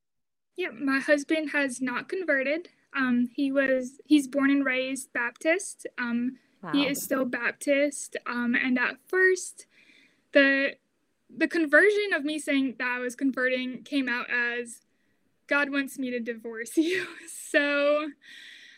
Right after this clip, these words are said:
Speaker 1: it took a while. It took, it took longer. It, it didn't come out well, of course, during that moment. But,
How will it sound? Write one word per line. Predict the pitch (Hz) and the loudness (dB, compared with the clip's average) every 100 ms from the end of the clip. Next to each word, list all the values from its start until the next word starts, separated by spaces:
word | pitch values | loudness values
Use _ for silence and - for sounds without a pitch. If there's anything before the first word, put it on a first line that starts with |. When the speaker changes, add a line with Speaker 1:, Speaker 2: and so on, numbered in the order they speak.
| _ _ _ _ - | _ _ _ _ -4
Speaker 1:
it | 320 370 _ _ | -2 -2 _ _
took | 440 427 | -2 0
a | 359 | 0
while. | 285 254 233 233 254 | -4 -6 -6 -6 -2
It | 330 339 | -2 0
took, | 359 311 | 0 0
it | 339 330 | -2 0
took | 359 - 247 | -2 -2 -6
longer. | 277 269 277 277 277 285 | 0 4 6 8 6 2
It, | - 285 - | -4 -10 -10
it | 269 | -12
didn't | 269 247 | -12 -12
come | 262 | -12
out | 233 214 | -12 -12
well, | 240 233 | -18 -20
of | 233 | -20
course, | - 240 247 | -12 -10 -10
during | - 240 240 | -8 -8 -6
that | 233 226 - - | -8 -10 -12 -8
moment. | 277 247 247 254 - 277 | -6 -4 -6 -6 -10 -8
But, | 247 247 247 | -6 -6 -8